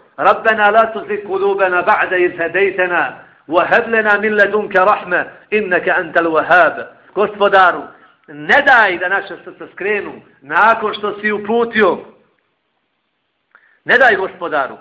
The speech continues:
i Allaha molimo da ne da našim srcima, osim da stabilna na putu Islama do kraja života budu. Molim Allaha tebareke ve taala da ovo bude ibret i meni, vama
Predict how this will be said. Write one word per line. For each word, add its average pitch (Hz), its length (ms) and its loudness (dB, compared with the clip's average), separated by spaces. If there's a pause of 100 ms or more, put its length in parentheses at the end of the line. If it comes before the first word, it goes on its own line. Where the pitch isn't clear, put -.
i 160 140 -2
Allaha 165 440 2
molimo 160 520 -6 (240)
da 143 100 0
ne 170 160 2
da 180 160 4
našim 160 380 -4
srcima, 170 480 -4 (280)
osim 220 420 0
da 175 200 -6
stabilna 196 540 0
na 160 180 -4
putu 190 360 -6
Islama 160 460 -4
do 147 100 -6
kraja 156 280 0
života 143 540 -8 (240)
budu. 143 400 -6 (260)
Molim 165 240 2
Allaha 139 380 2
tebareke 135 440 -2
ve 120 140 -10
taala 139 260 0
da 131 120 -8
ovo 131 100 -8
bude 131 280 -8
ibret 127 260 -6 (320)
i 139 100 -8
meni, 139 260 -4
vama 120 440 -2